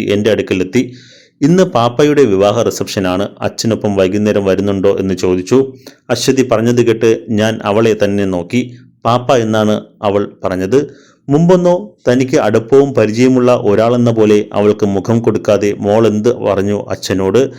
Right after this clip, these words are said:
എന്നാണ് ഞാൻ ചോദിച്ചത്. "വരുന്നുണ്ടെന്ന് പറഞ്ഞു." അശ്വതിയുടെ മറുപടി കേട്ടതും എനിക്ക് അതിയായ സന്തോഷമായി. പാപ്പയുടെ വിവാഹം ഉറപ്പിച്ചതോ കഴിഞ്ഞതോ കോഴിക്കോട് വെച്ച് സൽക്കാരം നടത്തുന്നതോ ഒന്നും തന്നെ ഞാൻ അറിയില്ല. എം ഡി പറഞ്ഞിട്ടില്ല.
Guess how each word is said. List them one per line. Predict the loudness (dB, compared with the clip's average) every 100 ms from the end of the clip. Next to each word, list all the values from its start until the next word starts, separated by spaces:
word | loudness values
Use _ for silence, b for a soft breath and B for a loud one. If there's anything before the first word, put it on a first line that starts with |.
| B B B
എന്നാണ് | 0 2 2 2
ഞാൻ | 2 0
ചോദിച്ചത്. | 0 0 0 -2 0 0 -2 -2
"വരുന്നുണ്ടെന്ന് | -2 0 0 0 -2
പറഞ്ഞു." | -2 -2 0 -4 -6 -20 _
അശ്വതിയുടെ | -4 0 0 4 4 4
മറുപടി | 2 2 2 2
കേട്ടതും | 0 2 0 0
എനിക്ക് | 0 0 0
അതിയായ | -2 -2 2 2 2
സന്തോഷമായി. | 0 0 0 0 0 0 0 -2 -8
പാപ്പയുടെ | -4 -4 0 0 2 0
വിവാഹം | -2 -2 0 0 -2 -2
ഉറപ്പിച്ചതോ | -2 0 0 2 2 2
കഴിഞ്ഞതോ | 0 0 2 2 0
കോഴിക്കോട് | 2 2 4 2 0
വെച്ച് | 0 -4
സൽക്കാരം | -4 -4 -2 -2 0
നടത്തുന്നതോ | -2 -4 -2 0 2 2
ഒന്നും | 0 0 0
തന്നെ | 0 -2 -2 -6 -6
ഞാൻ | -4 -2
അറിയില്ല. | -2 -2 0 0 -2 b b b b b 0
എം | 2 2
ഡി | 0
പറഞ്ഞിട്ടില്ല. | 0 0 0 -2 -2 0